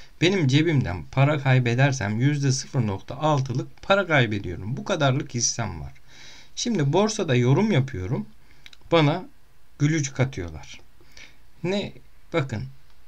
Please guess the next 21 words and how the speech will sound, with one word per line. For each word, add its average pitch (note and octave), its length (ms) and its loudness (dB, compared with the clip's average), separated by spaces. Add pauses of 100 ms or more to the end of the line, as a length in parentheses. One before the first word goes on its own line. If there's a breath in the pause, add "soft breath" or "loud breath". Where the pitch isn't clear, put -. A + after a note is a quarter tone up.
(140)
e, A2+ 260 -2
güzel C3 420 4
videolar E3+ 440 4
çekiyorum, B2+ 460 2
izlenmiyor C3 580 2
ama D3+ 280 0
borsada D#3 500 4
video D#3 300 4
çekiyorum. B2+ 580 -4
Diyorum D3 240 2
ki G2+ 200 -4
borsada C3+ 480 2
satmayın E3+ 640 -2
demişik, E3+ 380 -4
ucuz D3 340 0
izleri B2+ 300 2
açıklıyorum C3+ 560 0
diye C#3 140 2
bir B2+ 100 0
pozisyon, D3 640 -2 (680 loud breath)
e, B2+ 80 2